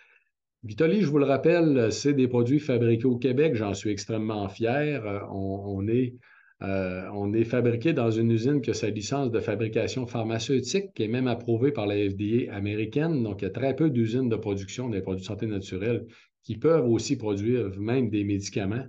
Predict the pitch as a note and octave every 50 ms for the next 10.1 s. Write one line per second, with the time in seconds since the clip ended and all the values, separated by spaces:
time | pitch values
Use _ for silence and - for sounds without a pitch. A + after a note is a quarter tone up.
0 | - _ - F#2+ F#2+ F#2 F#2+ F#2 F2+ - A#2 A2 A2 - G#2 F#2+ - - A#2 B2+
1 | A#2+ G#2+ G#2+ G2+ G2+ - G#2 G#2+ A2+ A2+ A2+ B2+ C3+ B2+ B2 C#3 D3 C3 A#2 G#2+
2 | G2 A2+ A#2+ A2+ G2 F#2 - - G2+ F#2+ F2+ F#2 G2+ A#2 A#2+ A2 G2 - _ -
3 | - - - _ _ - G2 F#2+ F#2+ - C3 A#2+ F3+ F3 D#3 D3+ D3+ D3 F3+ F3
4 | E3+ F3 D3 C3 C#3 D#3+ D3+ A#2 G#2 A2 A2 A#2+ A#2+ A#2 C#3 D3+ C3+ B2 A#2+ A#2+
5 | A2+ A2+ - D3+ D3 G#2+ G#2 G2 G2+ G2 G2 G2 - _ _ _ _ _ _ _
6 | _ _ - A2 A2+ A2+ A2+ - A2+ G#2+ G#2 G#2 G2+ - A#2+ A#2 A2 A#2 - A#2+
7 | A#2 A2 A2 G#2+ A#2 C3+ C#3+ C#3+ C#3+ C#3+ - _ _ _ _ _ _ - F#2+ F#2
8 | F#2 F#2 A2 A#2+ B2+ A#2+ A#2 - C#3+ B2 A#2+ A2+ G#2+ G2+ A2 C#3 D3 C3 A2 G2+
9 | G2+ G#2 G2+ G2+ G2+ G2 - B2 A2 - - A2+ G2 G2 F#2 F#2 - A2 B2+ C3+
10 | A#2